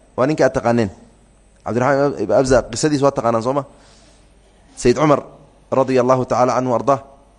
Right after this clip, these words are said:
ayaa caamilkiisii magaalada Maka gobnatooraha ugu ahaa ama guddoomiyaha ugu ahaa, ayaa wuxuu kula kulmay bayna Maka walmadiina.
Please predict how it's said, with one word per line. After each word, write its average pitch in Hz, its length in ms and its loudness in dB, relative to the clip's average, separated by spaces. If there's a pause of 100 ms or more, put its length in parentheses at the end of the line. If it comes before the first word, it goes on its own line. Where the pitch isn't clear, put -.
(880)
ayaa 113 540 2 (340)
caamilkiisii 139 720 0 (580)
magaalada 139 760 4 (420)
Maka 135 680 -2
gobnatooraha 139 500 2
ugu 156 140 4
ahaa 120 300 2 (120)
ama 143 160 0
guddoomiyaha 147 440 0
ugu 175 120 4
ahaa, 123 200 0 (920)
ayaa 123 200 2
wuxuu 117 220 -2
kula 139 200 0
kulmay 123 480 -2 (500)
bayna 131 280 2
Maka 127 200 0
walmadiina. 101 380 -2